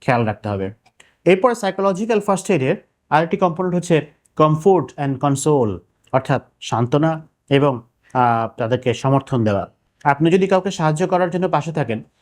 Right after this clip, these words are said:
তাহলে আপনি ইতোমধ্যে এই যে পাশে আছেন, এটাই কিন্তু আপনার ভাষা, যে আমি সান্ত্বনার জন্য চলে এসেছি বা আমি, আমি আপনাদের সাথে আছি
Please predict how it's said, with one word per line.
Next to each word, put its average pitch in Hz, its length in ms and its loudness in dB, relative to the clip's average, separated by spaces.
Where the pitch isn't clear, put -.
তাহলে 160 240 2
আপনি 160 260 2
ইতোমধ্যে 185 680 0
এই 143 140 0
যে 165 100 2
পাশে 175 340 2
আছেন, 147 280 -2
এটাই 160 260 0
কিন্তু 180 280 0
আপনার 151 220 -2
ভাষা, 120 460 -4
যে 139 100 4
আমি 135 200 2
সান্ত্বনার 135 500 -2
জন্য 127 240 0
চলে 127 220 2
এসেছি 120 300 -2
বা 120 120 2
আমি, 135 160 2
আমি 143 220 2
আপনাদের 135 280 0
সাথে 131 300 0
আছি 107 260 -4